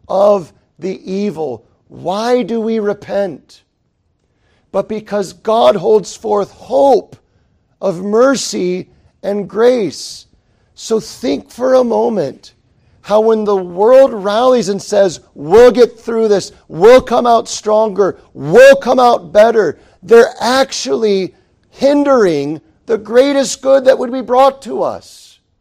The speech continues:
which is knowing the Lord's mercy and his grace. But we can go personal and individual. It's right for you, sinner, to be convinced of your sin. It's right for you to say,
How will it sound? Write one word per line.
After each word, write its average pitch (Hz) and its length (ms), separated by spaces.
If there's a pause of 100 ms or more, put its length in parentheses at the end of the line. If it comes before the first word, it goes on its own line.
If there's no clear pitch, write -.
(520)
which 226 240
is 202 200
knowing 262 560
the 247 120
Lord's 254 520
mercy 170 680 (400)
and 202 160
his 247 340
grace. 131 800 (480)
But 165 80
we 180 140
can 185 180
go 165 180
personal 208 680
and 160 100
individual. 175 840 (840)
It's 151 200
right 190 320
for 220 140
you, 180 240
sinner, 151 600 (760)
to 185 140
be 196 120
convinced 196 540
of 196 100
your 208 140
sin. 151 600 (840)
It's - 180
right 233 260
for 240 120
you 196 140
to 170 100
say, 151 440